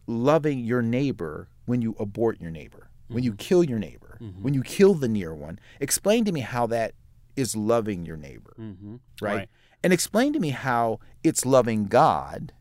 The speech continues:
Speaker 2: Mm-hmm.
Speaker 1: when you kill his image bearers.
Speaker 2: Mm.
Speaker 1: Right? So you, you actually have a hard time, I think, and this is one of the challenges I,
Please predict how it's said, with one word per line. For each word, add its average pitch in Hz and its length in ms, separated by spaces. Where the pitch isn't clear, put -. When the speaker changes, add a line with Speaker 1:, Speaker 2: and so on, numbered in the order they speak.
Speaker 2:
Mm-hmm. 113 220
Speaker 1:
when 127 260
you 123 160
kill 120 420
his 120 240
image 123 280
bearers. - 440
Speaker 2:
Mm. 110 200
Speaker 1:
Right? 120 260
So 160 240
you, 160 180
you 175 200
actually 262 280
have 175 100
a 135 60
hard 135 260
time, 113 400
I 104 80
think, 104 220
and 123 80
this 131 80
is 143 80
one 135 80
of 120 40
the 110 60
challenges 104 420
I, 107 200